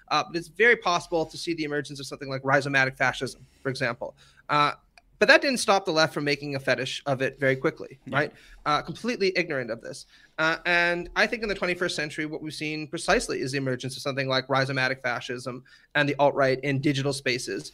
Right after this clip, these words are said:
Speaker 1: uh, where these people are very good at appropriating the language of identity politics, particularism,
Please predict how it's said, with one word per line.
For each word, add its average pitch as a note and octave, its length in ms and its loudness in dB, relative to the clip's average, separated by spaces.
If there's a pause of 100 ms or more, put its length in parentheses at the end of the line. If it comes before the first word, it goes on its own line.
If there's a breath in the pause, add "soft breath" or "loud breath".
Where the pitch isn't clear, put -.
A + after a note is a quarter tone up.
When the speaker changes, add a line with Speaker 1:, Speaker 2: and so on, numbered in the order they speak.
(280 loud breath)
Speaker 1:
uh, C#3+ 160 8
where D#3+ 140 4
these E3+ 160 4
people F3+ 360 2
are D#3 440 8
very F#3+ 320 6
good F3 340 4
at D3 160 0
appropriating E3 560 2
the C#3+ 80 -2
language D3 540 0
of C#3 340 0 (320 soft breath)
identity F#3 480 6
politics, D#3 800 -2 (460 soft breath)
particularism, D#3 840 2